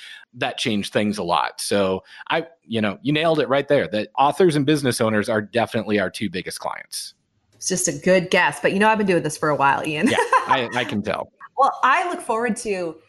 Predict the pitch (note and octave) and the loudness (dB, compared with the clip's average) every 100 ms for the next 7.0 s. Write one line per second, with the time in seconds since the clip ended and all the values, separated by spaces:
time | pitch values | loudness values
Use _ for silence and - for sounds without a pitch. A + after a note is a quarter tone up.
0 | _ _ _ F#3 G3 G#3 F3+ F3+ F3 D3+ | _ _ _ -6 -2 -2 -2 0 2 2
1 | F#3+ G3+ G3 F#3+ F#3 F3 E3+ E3 E3 E3+ | 0 0 2 4 4 4 4 2 2 0
2 | F3+ E3+ D#3+ D#3+ - - D#3+ D#3+ D3+ F3 | 2 4 6 4 0 -4 0 0 2 2
3 | E3 D#3+ F3+ F3 D#3+ D#3+ D#3+ - D3 E3 | 2 2 2 4 4 4 2 2 2 2
4 | F3+ C#3+ C3+ - - - - - A3+ B3 | 2 0 0 -4 -16 -18 -12 0 4 4
5 | A#3 A#3+ D4+ E4 F4 D4+ B3 - G3 F#3 | 6 6 4 4 4 4 4 4 4 4
6 | D#3 D#3 D3 - - - F3+ F3+ F3 | 4 4 2 -2 -14 -2 2 4 4